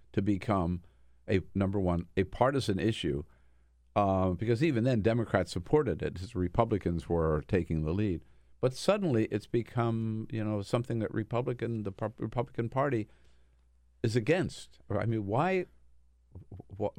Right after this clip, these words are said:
and listen to Donald Trump. I mean, why this, uh, anti-environmental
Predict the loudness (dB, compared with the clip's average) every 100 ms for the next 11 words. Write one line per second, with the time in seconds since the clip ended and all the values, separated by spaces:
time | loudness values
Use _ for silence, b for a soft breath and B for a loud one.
0 | -10 -6 -4 -2 -2 -4 -2 -4 -4 -2
1 | -4 -4 -4 -4 -4 -4 -4 -2 -2 -2
2 | -2 -4 -4 -12 -20 -18 B B B B
3 | B _ -6 -4 -4 -6 -14 -8 -2 0
4 | 0 0 0 0 0 0 0 -2 -2 -2
5 | 0 -2 -6